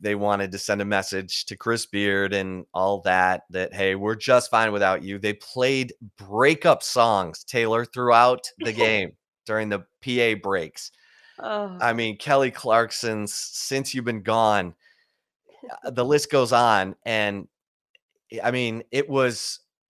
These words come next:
Speaker 1: it was really, it was an unbelievable atmosphere. Uh, first and foremost, I gotta say,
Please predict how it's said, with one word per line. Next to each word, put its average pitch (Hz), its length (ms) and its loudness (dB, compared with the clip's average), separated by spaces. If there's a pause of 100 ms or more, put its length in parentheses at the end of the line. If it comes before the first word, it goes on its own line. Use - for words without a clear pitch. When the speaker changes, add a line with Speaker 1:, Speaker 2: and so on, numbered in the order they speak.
(140)
Speaker 1:
it 147 100 4
was 170 240 -2
really, 147 380 4
it 156 80 0
was 165 140 0
an 147 120 -4
unbelievable 151 520 2
atmosphere. 95 600 0 (220)
Uh, 67 160 -14
first 147 220 0
and 139 120 -6
foremost, 120 360 -2
I 110 80 -2
gotta 107 180 0
say, 92 380 -2